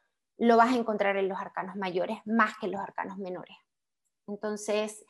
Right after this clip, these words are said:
creo que comenzando por esas cartas, uno puede tener contacto con el alma del tarot de una manera mucho más directa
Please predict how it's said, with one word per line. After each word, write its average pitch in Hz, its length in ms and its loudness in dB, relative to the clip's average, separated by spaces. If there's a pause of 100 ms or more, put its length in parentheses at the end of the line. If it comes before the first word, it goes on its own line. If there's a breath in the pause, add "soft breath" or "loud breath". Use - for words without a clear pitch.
(360)
creo 226 200 6
que 233 100 2
comenzando 226 540 2
por 220 120 2
esas - 280 -4
cartas, 226 760 4 (960)
uno 233 300 4
puede 220 720 4 (760)
tener 220 380 0
contacto 220 720 0
con 220 160 0
el 202 260 -4
alma 220 440 6
del 208 220 2
tarot 202 600 0 (260)
de 202 220 -8
una 214 160 -2
manera 196 840 -2 (1120)
mucho 220 420 -4
más 208 160 -4
directa 196 840 0